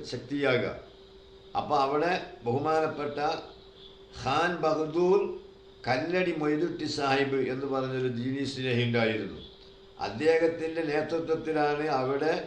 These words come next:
അഹ്ലുസുന്നത്തി വൽ ജമാഅത്തിൻ്റെ മഹത്തായ സ്ഥാപനം പ്രവർത്തിച്ചിരുന്നത്. ആ സ്ഥാപനത്തിൽ വെച്ചാണ് ഈ സമ്മേളനം നടത്തുന്നത്. മഅദനുൽ ഉലൂം എന്നാണ് ആ സ്ഥാപനത്തിൻ്റെ പേര്, മഅദനുൽ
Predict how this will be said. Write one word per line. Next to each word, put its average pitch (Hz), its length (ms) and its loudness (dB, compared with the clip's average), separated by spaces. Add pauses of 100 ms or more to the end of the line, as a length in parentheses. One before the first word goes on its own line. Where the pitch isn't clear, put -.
(320)
അഹ്ലുസുന്നത്തി 156 760 -2
വൽ 143 240 0
ജമാഅത്തിൻ്റെ 139 1000 0 (680)
മഹത്തായ 170 580 0 (120)
സ്ഥാപനം 147 560 0
പ്രവർത്തിച്ചിരുന്നത്. 127 800 0 (680)
ആ 147 40 2 (220)
സ്ഥാപനത്തിൽ 165 640 0 (100)
വെച്ചാണ് 147 480 2 (560)
ഈ - 20 0 (160)
സമ്മേളനം 139 580 0 (340)
നടത്തുന്നത്. 113 560 -2 (1500)
മഅദനുൽ 165 560 4 (100)
ഉലൂം 165 320 0
എന്നാണ് 143 320 0
ആ 135 100 0
സ്ഥാപനത്തിൻ്റെ 127 720 0
പേര്, 101 200 -2 (180)
മഅദനുൽ 143 640 0